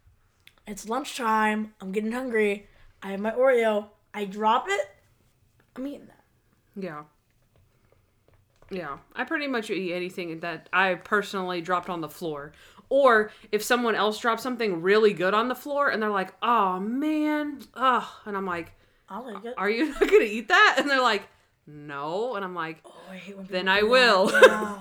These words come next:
Speaker 2: <laughs> Like, if you're not gonna eat it, I'm gonna eat it.
Speaker 1: Yes,
Speaker 2: Are you
Speaker 1: yeah.
Speaker 2: crazy? Like, like, you dropped a piece of cheesecake on the floor. I'm gonna eat the top off of it. What's wrong with that? <laughs>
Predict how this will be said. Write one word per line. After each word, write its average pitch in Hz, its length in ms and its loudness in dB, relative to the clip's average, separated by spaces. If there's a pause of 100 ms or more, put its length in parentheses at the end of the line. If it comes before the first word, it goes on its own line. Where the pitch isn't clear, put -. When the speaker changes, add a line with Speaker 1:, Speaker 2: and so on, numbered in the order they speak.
Speaker 2:
<laughs> - 400 -20
Like, 196 240 -12
if 226 160 -6
you're 403 100 2
not 440 180 2
gonna 285 140 -2
eat 262 200 -4
it, 262 100 6
I'm 240 160 4
gonna 247 200 6
eat 240 120 2
it. 208 80 4
Speaker 1:
Yes, 190 60 0
Speaker 2:
Are 196 100 0
you 196 80 -2
Speaker 1:
yeah. 226 240 0
Speaker 2:
crazy? 247 640 -4 (100)
Like, 175 380 -8 (400)
like, 208 160 -4
you 311 100 -4
dropped 254 240 -6
a 247 40 -12
piece 320 180 -2
of 370 100 0
cheesecake 392 460 -2
on 220 120 -2
the 202 80 -4
floor. 175 440 -4 (320)
I'm 151 140 -4
gonna 202 120 -2
eat 277 160 -6
the - 60 -18
top 330 320 4
off 247 240 8
of 220 160 -4
it. 180 280 2 (280)
What's 226 280 -2
wrong 277 280 0
with 262 160 -10
that? 165 440 -4
<laughs> 214 40 -14